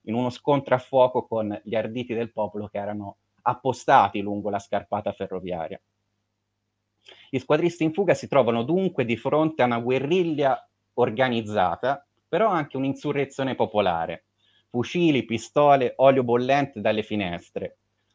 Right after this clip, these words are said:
La fenomenologia della violenza si esprime nei capitoli della fuga fascista dopo lo scontro alla stazione con il volto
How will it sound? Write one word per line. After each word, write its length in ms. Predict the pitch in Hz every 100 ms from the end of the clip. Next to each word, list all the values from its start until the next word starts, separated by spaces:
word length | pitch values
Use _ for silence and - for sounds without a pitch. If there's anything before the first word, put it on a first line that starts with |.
| _ _
La 120 | 113 117
fenomenologia 1080 | 147 165 160 151 147 139 127 151 104 98 -
della 240 | - 110
violenza 540 | 110 120 135 151 151 110
si 100 | 107
esprime 720 | 110 - 143 151 147 131 - _ _ _ _
nei 160 | 110 110
capitoli 560 | 113 143 135 123 113
della 200 | 107 110
fuga 560 | 107 139 131 123 117 - _
fascista 640 | - 110 - 135 131 - 107
dopo 200 | 107 104
lo 100 | 104
scontro 360 | - 117 110
alla 140 | 104 104
stazione 580 | - 117 - 160 147
con 160 | - 110
il 160 | 107 104
volto 640 | 143 160 139 - 117